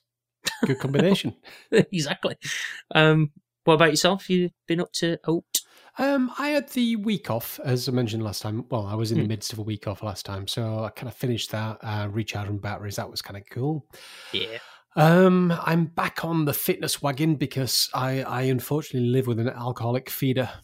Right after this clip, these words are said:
Speaker 1: Um, <laughs>
Speaker 2: <laughs> Fair enough.
Speaker 1: and even though my plan was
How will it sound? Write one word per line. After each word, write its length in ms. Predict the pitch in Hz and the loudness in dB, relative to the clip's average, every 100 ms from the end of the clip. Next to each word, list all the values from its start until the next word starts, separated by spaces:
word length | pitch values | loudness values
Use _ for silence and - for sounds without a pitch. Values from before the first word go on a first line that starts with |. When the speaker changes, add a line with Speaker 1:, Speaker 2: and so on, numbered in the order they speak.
| _ _ _ _ - - - | _ _ _ _ -20 -18 -4
Speaker 1:
Um, 420 | 131 123 123 131 | 0 2 2 2
<laughs> 0 | 135 - - - - - 233 - - - _ - | 0 -2 2 4 6 6 6 2 -2 -12 _ -4
Speaker 2:
<laughs> 40 | |
Fair 460 | 147 123 - 185 180 - - - - 135 | -2 -2 2 4 4 -2 -16 -20 -4 2
enough. 280 | 131 131 | 6 6
Speaker 1:
and 300 | 127 123 123 - _ _ _ _ _ _ _ _ _ _ _ _ _ - | 6 2 -2 -10 _ _ _ _ _ _ _ _ _ _ _ _ _ 0
even 320 | 180 156 151 | 2 4 6
though 260 | 151 147 139 | 8 8 8
my 140 | 127 | 6
plan 320 | 120 135 127 120 | 4 4 4 6
was 340 | 120 113 | 4 2